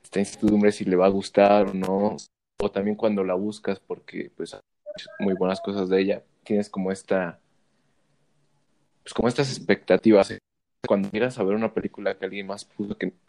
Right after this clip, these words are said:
que no te contemplaba como para verla, siento que las expectativas,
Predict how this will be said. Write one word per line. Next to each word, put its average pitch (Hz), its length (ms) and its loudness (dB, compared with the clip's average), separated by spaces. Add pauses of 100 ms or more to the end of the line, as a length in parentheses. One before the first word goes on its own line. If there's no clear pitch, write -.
(120)
que 98 160 2
no 95 120 2
te - 120 2
contemplaba 90 480 0
como 87 300 -8
para 87 220 -2
verla, 98 360 -2 (640)
siento - 140 -8
que - 80 -4
las 92 180 -4
expectativas, 98 840 -4